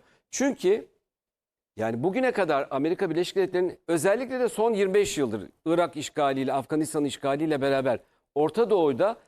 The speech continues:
bir şeyi dizayn etmeye çalışıyordu. Bu açıklama Trump'ın aslında Riyad'da yaptığı açıklamanın sonrasında geldi. Trump Riyad'da ne dedi? Artık Amerika Birleşik Devletleri'nin ordusu herhangi bir yeri dizayn etmek, oranın kültürlerini değiştirmek için olmayacak.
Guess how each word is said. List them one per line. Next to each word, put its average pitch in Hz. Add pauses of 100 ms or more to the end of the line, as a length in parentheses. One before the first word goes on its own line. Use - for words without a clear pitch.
(140)
bir 196
şeyi 214
dizayn 175
etmeye 143
çalışıyordu. 113 (160)
Bu 180
açıklama 208 (340)
Trump'ın 208
aslında 180
Riyad'da 185
yaptığı 165
açıklamanın 170
sonrasında 170
geldi. 110 (540)
Trump 170
Riyad'da 170
ne 190
dedi? 156 (320)
Artık 185
Amerika 160
Birleşik 139
Devletleri'nin 190
ordusu 170 (280)
herhangi 175
bir 160
yeri 139
dizayn 156
etmek, 135
oranın 160
kültürlerini 156
değiştirmek 151
için -
olmayacak. 175